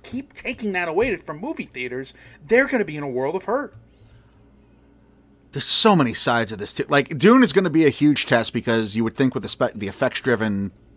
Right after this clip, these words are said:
Speaker 2: nature of that movie, it's gonna be something that, oh, you have to see it in theaters. But, uh, you could have said the same about Godzilla versus Kong,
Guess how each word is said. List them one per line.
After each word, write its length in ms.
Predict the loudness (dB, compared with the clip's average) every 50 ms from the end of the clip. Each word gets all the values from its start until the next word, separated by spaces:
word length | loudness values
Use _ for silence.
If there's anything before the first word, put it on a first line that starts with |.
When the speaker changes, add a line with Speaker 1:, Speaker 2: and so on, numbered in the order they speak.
| _ _
Speaker 2:
nature 460 | -2 0 2 2 0 0 -2 -4 -4
of 160 | -4 -6 -6
that 260 | -4 -4 -4 -4 -6 -8 _ _
movie, 580 | -4 0 2 4 4 2 2 -2 -4 -6 -6 -8 -12 -18 -20 -20 _ _ _ _ _ _ _ _ _ _
it's 260 | -8 -4 -4 -4 0
gonna 200 | 2 2 2 4
be 120 | 2 2 2
something 320 | 2 2 2 2 0 0
that, 120 | -2 2 6
oh, 160 | 6 6 6
you 160 | 6 2 0
have 260 | 4 4 4 4 4
to 80 | 0 -4
see 200 | -2 -2 -2 -2
it 80 | -2 -4
in 60 | -4 -4
theaters. 320 | -4 -4 -4 -6 -6 -4
But, 100 | -2 -2
uh, 80 | -2 -2
you 140 | -2 -4 0
could 160 | 2 2 2
have 80 | 2 2
said 140 | 0 0
the 60 | 0 -2
same 200 | 0 0 0 0
about 240 | 0 -2 -2 -2
Godzilla 340 | -4 -6 -2 0 0 2 2
versus 280 | 2 0 -2 -2 -2 4
Kong, 420 | 8 10 10 10 10 10 8 4